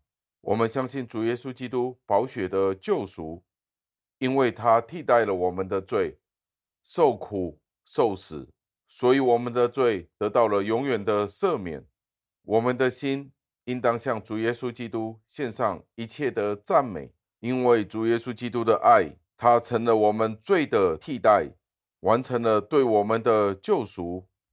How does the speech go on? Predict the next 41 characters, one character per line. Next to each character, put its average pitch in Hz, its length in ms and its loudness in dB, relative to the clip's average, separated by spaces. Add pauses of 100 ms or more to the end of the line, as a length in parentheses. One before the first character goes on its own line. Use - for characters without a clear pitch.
(140)
白 107 160 6
白 113 200 4
的 120 120 2
赦 131 240 2
免， 95 320 -2 (140)
展 107 220 0
现 127 260 -4
了 98 300 -2 (160)
何 117 200 2
等 104 240 2
丰 185 240 -2
富 190 220 -6
的 98 380 2
恩 101 180 -2
典。 80 300 -8 (840)
这 127 100 0
个 127 200 6
恩 131 120 2
典 110 220 0
是 127 220 -4
一 113 140 -10
切 117 320 0
罪 170 300 0
的 104 260 2
赦 110 280 0
免， 78 260 -8 (300)
完 110 240 2
全 110 260 -4
的 107 220 2
赦 139 240 2
免， 90 280 -6 (360)
白 113 160 6
白 110 240 2
的 101 280 2
赦 127 300 0
免， 82 260 -8 (340)
永 120 220 0
远 107 240 2
的 98 300 2
赦 110 320 0
免。 78 260 -10